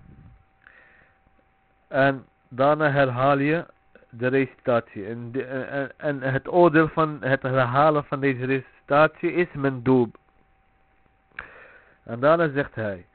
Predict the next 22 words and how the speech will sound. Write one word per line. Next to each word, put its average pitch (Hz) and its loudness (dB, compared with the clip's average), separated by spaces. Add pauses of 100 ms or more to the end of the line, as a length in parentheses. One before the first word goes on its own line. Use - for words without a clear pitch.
(440)
wie 143 -4
de 165 2
imam 165 2 (560)
ja, 139 0
je 151 0
bidt 139 -6
achter 143 -8
de 120 -8
imam 131 0 (2500)
in 135 -8
de 143 -2
eerste 160 -2
rak'a. 123 0 (1400)
En 135 -4
hij 143 4
is - -4
klaar 165 6
met 160 -4
het 123 -12
doen 143 -4
van 143 -8
takbir. 107 -10